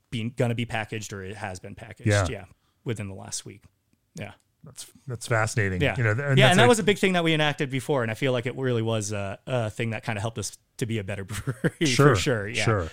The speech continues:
Speaker 1: Just doing that every week, you know, just trying to wrap your head around every beer. You can be wrong about lots of things in sensory, but just the act of doing it repetitively really just does help. Yeah.
Speaker 2: Reviewing that data, h-, how were you able, h-,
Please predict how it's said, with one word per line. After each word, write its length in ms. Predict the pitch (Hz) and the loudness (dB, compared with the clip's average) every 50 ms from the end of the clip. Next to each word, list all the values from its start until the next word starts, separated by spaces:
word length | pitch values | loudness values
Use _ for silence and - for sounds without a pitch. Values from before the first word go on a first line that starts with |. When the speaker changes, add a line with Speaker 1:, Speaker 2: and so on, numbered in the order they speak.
| - - - | -10 -6 -2
Speaker 1:
Just 200 | 160 147 - - | 0 0 2 2
doing 200 | 160 147 135 127 | 2 2 4 2
that 200 | 127 123 120 120 | 2 2 2 2
every 240 | 120 113 117 110 | 0 0 -2 -4
week, 300 | 110 107 110 107 98 - | -4 -4 -4 -6 -6 -6
you 80 | - 110 | -6 -6
know, 180 | 104 104 104 104 | -4 -4 -4 -4
just 260 | - - 113 - - | -6 -6 -6 -6 -4
trying 180 | - 127 113 113 | -4 -4 -4 -4
to 60 | 107 | -4
wrap 180 | 110 110 107 - | -6 -8 -8 -8
your 100 | - 101 | -8 -8
head 120 | 110 107 | -8 -6
around 240 | 107 107 107 107 104 | -6 -6 -6 -6 -6
every 160 | 107 101 104 | -8 -8 -8
beer. 380 | 95 98 117 113 110 113 113 113 _ _ - - - _ _ | -6 -4 -2 -2 -2 -2 -4 -6 _ _ -20 -20 -20 _ _
You 100 | - 117 | -14 -8
can 140 | - 123 117 | -6 -6 -6
be 140 | 113 107 | -6 -6
wrong 240 | 104 110 110 113 113 | -6 -6 -4 -4 -4
about 260 | 117 117 113 113 - | -4 -4 -4 -4 -4
lots 180 | 120 110 110 - | -4 -4 -4 -6
of 80 | 117 - | -6 -4
things 300 | 123 113 113 113 - - | -4 -4 -2 -4 -4 -4
in 80 | 117 | -4
sensory, 480 | 113 - 120 113 110 - 123 113 113 113 | -4 -2 -2 -4 -4 -4 -4 -4 -4 -6
but 260 | 107 110 104 - - _ _ _ _ | -6 -8 -8 -10 -12 _ _ _ _
just 280 | - - 139 - - - | -6 -6 -4 -4 -4 -4
the 120 | 147 143 | -6 -4
act 240 | - 117 120 120 - | -2 -2 -2 -2 -2
of 140 | 123 113 104 | -6 -8 -6
doing 340 | 107 113 117 113 104 98 92 | -6 -6 -4 -4 -6 -6 -8
it 160 | 98 110 - _ _ _ _ - | -12 -14 -16 _ _ _ _ -10
repetitively 720 | 147 131 120 - 127 117 113 110 107 101 95 - 104 101 98 | -8 -8 -6 -6 -6 -6 -4 -6 -6 -8 -8 -10 -10 -8 -6
really 240 | 107 110 104 104 104 | -6 -6 -6 -6 -8
just 260 | 95 107 98 - - | -8 -8 -8 -10 -10
does 200 | - - - - | -10 -10 -10 -8
help. 300 | - 107 90 87 - _ _ - | -8 -8 -10 -10 -14 _ _ -14
Yeah. 180 | - 98 95 - _ _ _ _ | -14 -14 -14 -16 _ _ _ _
Speaker 2:
Reviewing 460 | 131 131 123 147 160 165 170 165 156 | 2 4 4 4 4 4 4 2 2
that 180 | 147 135 135 123 | 2 2 0 0
data, 580 | 135 127 123 131 127 107 95 92 90 92 92 90 - - | 0 2 2 4 4 4 4 2 0 -2 -4 -6 -6 -6
h-, 260 | 127 - _ - - | -6 -6 _ -14 -10
how 500 | - 135 127 123 123 117 117 117 120 - _ _ _ _ _ 185 180 151 | -6 -4 -2 -2 -2 -2 -2 -4 -8 -10 _ _ _ _ _ _ -12 -6
were 200 | 139 120 117 117 | -4 -2 -2 -2
you 160 | 110 113 117 | 0 0 0
able, 320 | 117 113 110 117 123 139 127 | 0 0 0 -2 -6 -6 -8
h-, 100 | 139 | -10